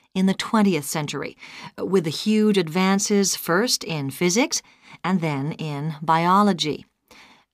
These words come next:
Science started to play a much more important role in our lives, and the relationship between scientists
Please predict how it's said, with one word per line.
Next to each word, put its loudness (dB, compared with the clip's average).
Science 0
started 2
to 0
play -2
a 0
much 0
more 4
important 0
role 2
in -4
our -4
lives, -2
and -4
the -6
relationship 2
between -6
scientists 0